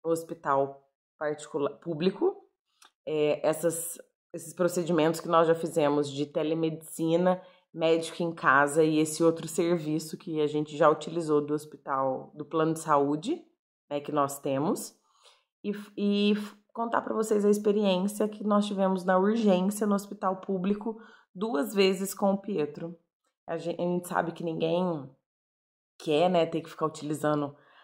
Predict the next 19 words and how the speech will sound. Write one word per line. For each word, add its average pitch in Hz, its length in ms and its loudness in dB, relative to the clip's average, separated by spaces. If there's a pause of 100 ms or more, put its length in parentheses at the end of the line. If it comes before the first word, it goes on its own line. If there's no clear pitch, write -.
(100)
saúde 151 400 2
pública, 156 720 0
né, 143 240 4
chegar 147 360 6
ao 147 160 6
ponto 151 320 -4
de 135 160 -10
ter 151 120 -4
algum 147 160 2
problema 147 400 -2
de 143 120 -8
doença 147 360 0
pra 147 160 -4
ter 151 140 -4
que 151 80 -10
utilizar, 151 600 2
né, 156 160 2
até 160 180 2
mesmo 254 440 0